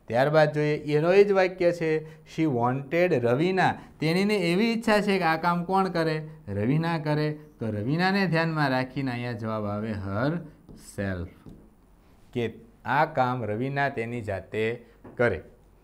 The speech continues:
હવે આગળ વધીએ. એ જ વાક્ય છે, જુઓ તમે, કામ કોને કરવાનું છે? વચ્ચેનાને કરવાનું છે, આ કર્તાને કરવાનું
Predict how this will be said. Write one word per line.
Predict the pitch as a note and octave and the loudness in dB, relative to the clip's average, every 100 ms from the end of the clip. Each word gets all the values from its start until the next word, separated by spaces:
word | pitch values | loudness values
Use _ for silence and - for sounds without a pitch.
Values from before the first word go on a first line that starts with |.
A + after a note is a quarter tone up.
| _ _ _ _ _ _ _ _ _ - | _ _ _ _ _ _ _ _ _ -10
હવે | A#2 D3+ | -2 4
આગળ | F3 F3+ F#3+ | 6 6 6
વધીએ. | F3+ E3 E3 D#3+ - - - - - - | 4 2 -2 -6 -16 -20 -20 -20 -16 -2
એ | D3 A3 | 2 2
જ | G3+ | 6
વાક્ય | F#3+ F#3+ F#3 | 4 4 0
છે, | E3+ D#3 | 0 0
જુઓ | D#3+ F3 | 2 2
તમે, | D#3+ D3+ | 2 -2
કામ | C#3 E3 G#3+ | 4 4 4
કોને | A3+ A3+ G#3+ | 2 2 4
કરવાનું | G3 F#3+ F3+ D#3+ | 4 6 6 4
છે? | D3 | 2
વચ્ચેનાને | A#2+ D3 - G#3 G3 F3+ C3+ | 2 0 4 6 6 4 2
કરવાનું | B2 A2+ G2+ F#2+ | -2 -2 -4 -8
છે, | E2 - - - - | -14 -20 -20 -20 -2
આ | C3+ E3 | 4 4
કર્તાને | E3 C3 C3+ E3 E3 | 4 -2 0 0 0
કરવાનું | C#3 C3 C3+ C3+ C3+ C#3 | 2 4 4 2 0 -4